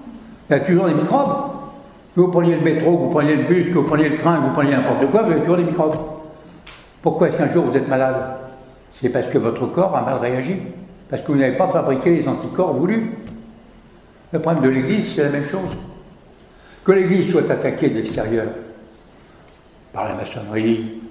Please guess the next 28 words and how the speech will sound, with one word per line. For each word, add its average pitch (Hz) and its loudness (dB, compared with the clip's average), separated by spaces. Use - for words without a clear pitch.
par 110 0
les 110 -2
forces - -4
mondialistes, 110 -6
par - -6
ceci, - -12
par 101 -4
ceci, 123 -6
par - -8
cela, 110 -2
ben 165 -6
d'accord. 247 -6
Mais 156 4
le 190 2
problème, 156 0
c'est 139 -2
que - 0
l'Église 127 2
ne 147 4
fabrique 147 2
plus 226 0
d'anticorps. 180 -2
C'est 160 2
là 156 2
le 143 2
problème 143 2
de 127 2
fond, 127 0